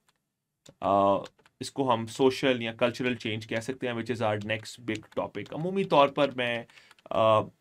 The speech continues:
स्टूडेंट्स को कहता हूँ कि if you wanna do this, do this। मैं, आ,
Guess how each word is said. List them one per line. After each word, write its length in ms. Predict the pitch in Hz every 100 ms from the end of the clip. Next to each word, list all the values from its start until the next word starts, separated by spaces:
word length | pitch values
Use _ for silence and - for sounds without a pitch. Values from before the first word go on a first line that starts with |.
| _ _ -
स्टूडेंट्स 360 | - 123 127
को 60 | 131
कहता 280 | 127 123 147
हूँ 160 | 135 113
कि 200 | 117 110
if 60 |
you 140 | 120 110
wanna 260 | 110 104
do 120 | 117 160
this, 280 | 160 156 - 113
do 100 | 147 156
this। 300 | 139 135 127
मैं, 280 | 120 120 117 _ - _ -
आ, 360 | 104 107 101